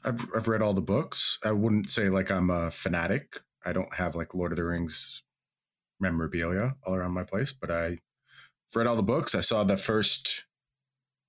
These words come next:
set of movies, really enjoyed them. Didn't follow up on, like, you know, the Hobbit sequels, which seem to be not all that well liked, but first set, certainly very, very good.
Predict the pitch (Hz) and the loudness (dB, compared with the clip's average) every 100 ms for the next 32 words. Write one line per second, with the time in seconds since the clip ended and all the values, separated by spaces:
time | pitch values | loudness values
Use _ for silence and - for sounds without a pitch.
0 | _ _ - - 110 95 95 95 110 147 | _ _ -2 0 2 4 4 4 4 2
1 | 98 92 85 87 87 85 113 117 117 117 | 4 2 2 2 2 2 2 4 2 2
2 | 107 95 92 92 92 85 87 - - _ | 2 4 4 2 0 2 0 -2 -12 _
3 | _ _ _ _ _ _ 98 90 85 87 | _ _ _ _ _ _ 0 0 2 0
4 | 98 87 87 85 _ _ - 107 - 82 | 0 0 0 -4 _ _ 0 0 0 -2
5 | 98 - - - 85 - 73 82 82 80 | -2 -2 0 0 -2 -6 -4 -2 -2 -4
6 | 76 _ _ - 101 85 80 82 76 78 | -8 _ _ -2 0 2 0 0 -2 -2
7 | 76 82 120 - - 78 - _ _ - | -2 -2 -2 -6 -8 -8 -8 _ _ -2
8 | 120 120 98 101 - 95 87 82 85 80 | 0 2 2 0 0 -2 -2 -4 -2 -2
9 | 76 78 76 104 156 190 | -2 -4 0 0 2 -2